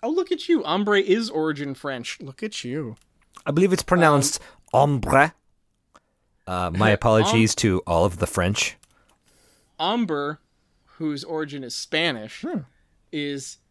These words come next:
Speaker 1: a trick-taking card game for three people using a pack of forty cards,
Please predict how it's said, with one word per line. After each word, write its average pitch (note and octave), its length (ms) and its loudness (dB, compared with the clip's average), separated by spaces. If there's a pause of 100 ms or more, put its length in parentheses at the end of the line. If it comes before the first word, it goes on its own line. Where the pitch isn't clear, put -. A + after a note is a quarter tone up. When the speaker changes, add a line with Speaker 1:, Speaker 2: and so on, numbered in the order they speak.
(440)
Speaker 1:
a C#3+ 240 -4
trick-taking - 1500 -6
card F#3 420 -6
game C#3+ 500 -6
for C#3+ 280 -10
three F#3+ 400 -6
people E3+ 500 -6
using E3 400 -8
a C#3 100 -8
pack E3+ 240 -8
of D3+ 120 -10
forty C4 280 -4
cards, C#3+ 400 -6